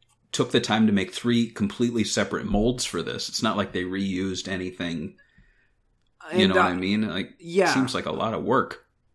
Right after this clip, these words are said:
Speaker 2: Yeah, and
Speaker 1: Hmm.
Speaker 2: I've heard there's, there's other ones that we haven't seen because I don't, I guess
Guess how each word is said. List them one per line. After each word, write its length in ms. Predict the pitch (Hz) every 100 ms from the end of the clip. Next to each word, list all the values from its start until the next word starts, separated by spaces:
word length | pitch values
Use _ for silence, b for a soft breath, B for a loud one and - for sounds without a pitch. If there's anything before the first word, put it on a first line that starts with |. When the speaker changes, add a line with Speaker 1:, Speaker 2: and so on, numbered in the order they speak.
| _ _ _ _ _
Speaker 2:
Yeah, 240 | 156 208
and 260 | 190 180 -
Speaker 1:
Hmm. 60 | 185
Speaker 2:
I've 140 | 165
heard 200 | 185 185
there's, 280 | 175 165 -
there's 300 | 131 165 139 -
other 220 | 190 190
ones 380 | 151 147 143 139
that 140 | 139
we 100 | 139
haven't 280 | 143 139 135
seen 240 | 131 147 139
because 380 | 135 143 131 143
I 60 |
don't, 200 | 143 147 135
I 80 | 139
guess 440 | 156 156 - -